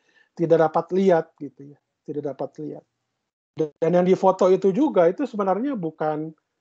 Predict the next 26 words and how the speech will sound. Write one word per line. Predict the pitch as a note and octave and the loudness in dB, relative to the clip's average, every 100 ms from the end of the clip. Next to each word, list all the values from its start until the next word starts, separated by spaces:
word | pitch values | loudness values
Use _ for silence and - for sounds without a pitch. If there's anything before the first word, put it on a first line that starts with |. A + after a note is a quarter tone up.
| - | -20
istilahnya, | F3 D#3+ D#3+ D#3 D#3+ E3+ E3 D#3 D3 - | -10 -2 -2 -2 -2 -2 -4 -6 -10 -14
eh, | F#3 D#3 D3 C#3+ - | -12 -8 -6 -8 -8
black | D#3+ E3 E3 | 2 2 4
hole-nya | F3+ F3+ | 2 2
sendiri | F3 F3 C#4 D#3 | 0 0 0 2
gelap | F#3+ D3+ - _ | 0 0 -4 _
gitu, | - C#3 E3 | -20 -16 -4
tidak | D#3 D3 | -2 -2
terlihat. | D#3 F3+ D#3 C3 | -2 -4 -6 -10
Tapi | D#3+ F3 | -6 -2
yang | A3 | -2
terlihat | F#3+ F#3 F3+ | -2 -4 -6
itu | F3 | -6
adalah | G3+ E3 F3 G3 _ _ _ _ _ _ _ - | -4 -2 -4 -6 _ _ _ _ _ _ _ -4
gas-gasnya | C#3+ D#3+ - D#3+ D#3+ - G#3 G3 | 0 0 0 0 0 -2 -2 0
yang | E3+ E3+ | 0 -2
plasma | - E3 - F#3 G3+ F3+ | -2 -4 -2 -4 -2 0
yang | E3 | 0
berpilin | E3 E3 F3 G3+ G#3+ E3+ | 0 0 0 0 0 -2
atau | D#3 | -2
berputar | D#3 D#3 - D3+ F#3 F#3 | -2 -2 -4 -6 -2 -2
di | D3+ D3 C#3+ C#3+ - _ _ _ | -4 -8 -8 -12 -18 _ _ _
sekitar | - F#3 D#3+ E3+ D#3+ | -12 -8 -4 0 0
black | D3 D3 - | -2 -6 -6
hole. | D3+ D3+ - _ _ _ _ _ _ _ _ _ _ _ _ _ _ _ | -14 -14 -20 _ _ _ _ _ _ _ _ _ _ _ _ _ _ _
Nah, | - | -2